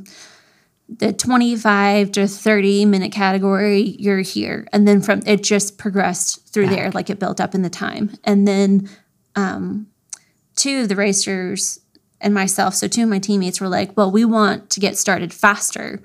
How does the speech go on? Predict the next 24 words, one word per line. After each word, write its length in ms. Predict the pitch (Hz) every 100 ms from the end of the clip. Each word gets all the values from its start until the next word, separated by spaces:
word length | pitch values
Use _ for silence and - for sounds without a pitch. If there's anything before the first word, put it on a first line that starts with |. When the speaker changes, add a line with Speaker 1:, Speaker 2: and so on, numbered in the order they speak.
| -
Speaker 2:
Sure. 180 | - 180
Speaker 1:
So 180 | 185 208
we're 140 | 220
gonna 200 | 214 202
walk 220 | 180 180
up 140 | - -
here." 320 | 208 - 202
So 160 | -
I 140 | 180 190
went 180 | 196 185
up 160 | 185
there 260 | 190 185 185
with 160 | 180 180
them, 220 | 180 180
and 160 | 180 185
then 100 | 185
I 80 |
had 200 | 180 185
my 120 | 185 180
coach 480 | - 202 - - - - _ _ -
and 80 | -
some 140 | 208
other 140 | 202
teammates 500 | 196 208 190 180 -